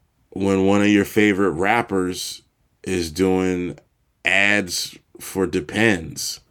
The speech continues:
And I said, like, "Yeah, hip hop is, really is fifty years old." Something, something along the lines of that. I opened with that and they laughed. And I just said, "I'm just gonna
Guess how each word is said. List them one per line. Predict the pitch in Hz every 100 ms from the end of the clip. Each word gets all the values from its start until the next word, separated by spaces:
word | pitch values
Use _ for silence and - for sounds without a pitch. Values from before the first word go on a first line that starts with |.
| _ _ _ _ _ _ _ _ -
And | 90
I | 92
said, | - 95
like, | 92 82
"Yeah, | 101 113
hip | 95 113
hop | 120 120 107
is, | 101
really | 85 92 104 101
is | 101
fifty | - 98 98 - 95
years | 87 90 87
old." | 104 104
Something, | 208 247 143 - - -
something | - 175 180 160
along | 135 117 107
the | 101
lines | 98 95 95
of | 90
that. | 92 92
I | 90 92
opened | 95 87 87
with | 76
that | 95 98
and | 104 110
they | 123
laughed. | 127 120 156 196 123 - - -
And | 104 104
I | 104 110
just | 107 107
said, | - 113 98 -
"I'm | 101 127
just | 131
gonna | - 123 120 107